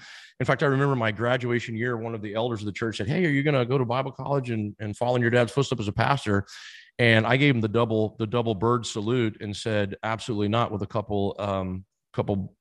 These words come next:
<laughs> wor-, words in front of it. But, um, I mean, that's how angry I was, right? A lot of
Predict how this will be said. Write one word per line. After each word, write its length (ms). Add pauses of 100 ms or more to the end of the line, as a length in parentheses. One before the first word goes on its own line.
(280)
<laughs> 380
wor-, 300
words 300
in 80
front 220
of 60
it. 120 (480)
But, 260
um, 200
I 40
mean, 100
that's 200
how 340
angry 460
I 60
was, 180
right? 140
A 60
lot 340
of 120